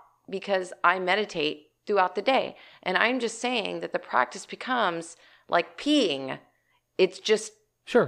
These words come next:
Speaker 2: or brushing your teeth.
Speaker 1: When I teach meditation, 'cause I
Speaker 2: Mm-hmm.
Speaker 1: teach meditation,
Speaker 2: Yeah.
Speaker 1: I, I always take away the rule. I always tell, I liter-, that's how I start.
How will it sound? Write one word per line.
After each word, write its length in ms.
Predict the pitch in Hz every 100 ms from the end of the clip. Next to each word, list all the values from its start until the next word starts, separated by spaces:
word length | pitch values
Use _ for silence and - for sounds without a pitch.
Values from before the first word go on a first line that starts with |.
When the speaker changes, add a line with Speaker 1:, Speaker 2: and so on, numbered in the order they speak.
| 127
Speaker 2:
or 60 |
brushing 340 | 123 139 151 139
your 80 | 131
teeth. 340 | 156 120 - _ _
Speaker 1:
When 160 | - 240
I 120 | 254
teach 300 | 269 302 294 233
meditation, 760 | 240 240 233 226 - 254 262
'cause 160 | 151 147
I 60 | 185
Speaker 2:
Mm-hmm. 60 |
Speaker 1:
teach 300 | 240 220 -
meditation, 680 | 175 135 - - - - -
Speaker 2:
Yeah. 180 | 131 107 110 -
Speaker 1:
I, 260 | 185 190 180 175
I 160 | 185 -
always 480 | 190 196 190 175 165
take 200 | - 160
away 120 | 143
the 120 | 135 127
rule. 220 | 117 -
I 100 | 165
always 200 | 165 170
tell, 220 | - 165 -
I 140 | 175
liter-, 300 | 175 180 196
that's 260 | - 185 185
how 240 | - 190 180
I 120 | 180
start. 420 | - 160 104